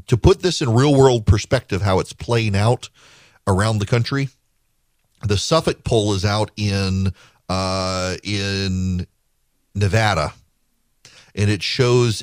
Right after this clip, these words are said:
a decisive shift to the G O P. Uh, i-, Cortez Masto, the incumbent senator, is losing to any and every Republican they put up against her. The Democrats have to hold that seat.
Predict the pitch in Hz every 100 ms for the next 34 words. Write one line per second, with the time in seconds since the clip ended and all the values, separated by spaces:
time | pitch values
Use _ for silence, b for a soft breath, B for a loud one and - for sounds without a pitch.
0 | - 107 98 - 131 135 - 117 98 -
1 | - 123 110 - - - _ b b b
2 | _ _ - 95 101 87 113 104 82 117
3 | 92 87 98 _ B B B - 95 98
4 | 98 98 98 - 123 110 117 - 143 127
5 | 127 104 110 120 127 - 135 127 117 104
6 | 87 - - 117 113 - - 117 117 120
7 | - 104 90 98 120 113 110 98 - 98
8 | - 123 156 160 160 B B 98 95 -
9 | 117 117 123 101 90 113 104 92 92 87
10 | 85 90 - 107 92 90 113 120 - 85
11 | 80 - B B B 101 101 190 - 107
12 | - - 123 123 - - 98 110 107 101
13 | 90 - 101 - -